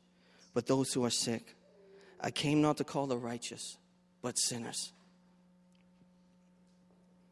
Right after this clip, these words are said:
And so, you know, the Pharisees didn't come to this feast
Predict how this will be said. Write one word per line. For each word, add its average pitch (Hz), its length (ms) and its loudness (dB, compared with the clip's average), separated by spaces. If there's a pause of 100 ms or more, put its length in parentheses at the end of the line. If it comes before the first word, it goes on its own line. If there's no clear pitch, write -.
(440)
And 139 100 2
so, 185 260 10
you 160 140 8
know, 214 180 10
the 240 100 8
Pharisees 170 680 6
didn't 147 280 6
come 151 220 6
to 147 100 2
this 139 200 4
feast - 460 4